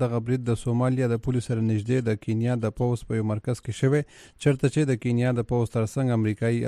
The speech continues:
عسکر هم موجود وي. د ریپورتونو تر مخه وسلوال لومړی د منډابې هوایي میدان په خوا کې په یو امنیتي پوسته ورغلي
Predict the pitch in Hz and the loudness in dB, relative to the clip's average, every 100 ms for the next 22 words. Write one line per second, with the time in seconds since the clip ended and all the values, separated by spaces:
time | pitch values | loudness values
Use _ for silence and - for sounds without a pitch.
0 | 107 - 120 113 135 123 117 117 110 107 | -4 -2 -2 -4 -2 2 2 2 0 0
1 | 113 107 110 110 - _ 131 143 143 143 | -2 0 0 -2 -8 _ 2 4 4 2
2 | 139 156 147 139 147 143 156 135 - 127 | 0 0 2 2 2 2 0 0 0 0
3 | 131 139 143 - 123 123 135 127 117 117 | 2 2 0 -2 0 2 2 2 2 2
4 | 110 113 131 131 120 113 113 113 110 123 | 2 2 2 2 2 2 2 2 2 0
5 | 120 - 127 123 - 131 120 113 107 110 | -2 -2 0 0 -2 -4 0 0 2 2
6 | 107 - 127 117 110 - 113 107 117 123 | 0 -2 -4 -2 -2 0 0 0 -2 -2